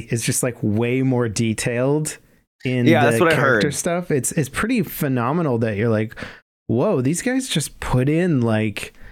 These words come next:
Speaker 1: they felt bad about how the game launched, I think, and just were, they sold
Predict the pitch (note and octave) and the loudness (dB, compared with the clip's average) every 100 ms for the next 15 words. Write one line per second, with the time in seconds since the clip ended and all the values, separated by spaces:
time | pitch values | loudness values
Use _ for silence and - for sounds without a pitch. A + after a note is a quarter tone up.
0 | - _ C#3 A#2+ C#3 E3 C3 B2 B2 B2 | -20 _ -6 -2 -4 -2 -4 -4 -2 -2
1 | A#2 A2+ A2+ A#2+ D3 C#3 A#2 D3 F3 E3+ | -2 -2 -2 -2 -2 -2 -2 -2 0 0
2 | A#2+ B2 C3 B2+ B2 C3+ C#3 C3+ B2 C3+ | 0 -2 -2 -4 -2 -2 0 0 0 -2
3 | - C3+ B2 A#2+ - - - _ C#3+ C3+ | -2 -2 -2 -4 -10 -16 -18 _ -4 -4
4 | - F#3+ G3+ D#3 B2+ A2+ | -2 0 2 2 0 -2